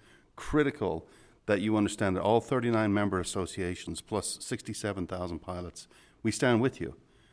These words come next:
And we will continue to stand with you until we cross the line and get a contract that is completely in line with your North American industry standards.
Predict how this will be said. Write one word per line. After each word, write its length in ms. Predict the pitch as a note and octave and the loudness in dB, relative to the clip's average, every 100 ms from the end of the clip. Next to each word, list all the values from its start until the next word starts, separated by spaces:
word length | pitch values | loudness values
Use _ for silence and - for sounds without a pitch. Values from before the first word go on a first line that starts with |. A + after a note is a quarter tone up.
| _ _ | _ _
And 120 | G#2+ | 4
we 80 | A#2 | 6
will 180 | A#2+ C3+ | 8 6
continue 380 | - A2 E3 D3 | 4 2 4 4
to 60 | |
stand 280 | - G#2 F#2 | 0 -2 0
with 180 | F2+ - | -2 -2
you 60 | |
until 220 | F2+ - F#2 | -4 -4 -6
we 80 | |
cross 340 | F2 G#2+ A2 - | -8 -4 -4 -4
the 80 | G#2 | -6
line 400 | F#2 F2+ F2+ - | -4 -4 -4 -6
and 180 | - E2+ | -6 -6
get 220 | D#2+ G2+ | -2 -2
a 140 | - G2 | -2 -4
contract 580 | - G2 F2 D#2+ D#2+ - _ - _ _ - | -4 -4 -4 -6 -10 -14 _ -20 _ _ 0
that 160 | G2 F#2 | 2 2
is 160 | E2+ | 0
completely 440 | - F2 A2+ G2 F#2+ | -2 -4 -2 0 0
in 160 | F2 | 0
line 300 | E2+ E2+ F2 | 0 0 -2
with 160 | E2+ D#2+ | -2 -4
your 80 | E2 | -4
North 240 | E2+ F#2 | -2 -4
American 500 | F2 E2+ E2+ - D#2 | -4 -4 -6 -8 -10
industry 400 | - E2 D#2 D#2+ | -8 -8 -8 -10
standards. 520 | - D#2+ G1+ - - | -8 -10 -10 -16 -20